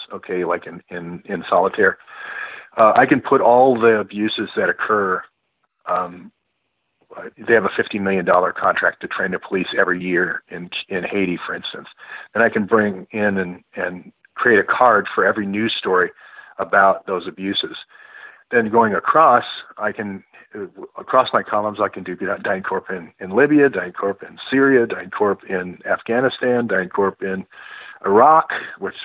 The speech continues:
which they had huge contracts in Iraq and all these same, uh, allegations and so forth.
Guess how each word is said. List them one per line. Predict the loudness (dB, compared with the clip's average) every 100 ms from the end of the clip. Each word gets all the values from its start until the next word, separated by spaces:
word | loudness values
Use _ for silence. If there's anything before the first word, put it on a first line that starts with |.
| -10
which | -6 -2
they |
had | -4
huge | -2 -2 -2 0
contracts | -2 0 0 0 -2
in |
Iraq | 0 4 4 2
and | -2
all | -2 0
these | 0 -4
same, | -6 -6 -8 -14
uh, | -14 -4
allegations | -4 -2 -2 -2 -4 -10 -14 -18 -20 -20 -20 -20
and | -10 2
so | 2 2
forth. | -6